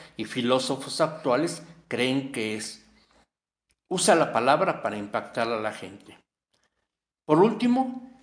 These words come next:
Kevin manifiesta también estar interesado en la investigación sobre las emociones. Por ejemplo, ¿qué es el amor?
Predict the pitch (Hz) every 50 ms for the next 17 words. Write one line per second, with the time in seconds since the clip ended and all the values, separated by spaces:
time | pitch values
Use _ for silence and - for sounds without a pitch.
0 | _ _ _ _ - - 190 190 190 202 196 180 165 151 147 143 135 135 - 170
1 | 170 170 185 175 - - 139 131 131 135 156 160 151 151 - - 143 135 139 147
2 | 139 135 143 131 110 107 104 - - 131 135 139 160 156 139 123 117 107 104 104
3 | - - - 110 98 95 95 - - 131 127 131 131 - 135 110 107 104 98 98
4 | - - 110 98 95 92 - - 113 104 104 101 92 - - - - _ _ _
5 | _ _ _ _ _ _ - - 110 107 110 - 143 131 131 131 - 160 165 170
6 | 170 - - - - - - _ _ _ _ _ _ _ _ _ _ - 151 139
7 | 135 127 - - 120 113 107 101 104 110 123 139 156 -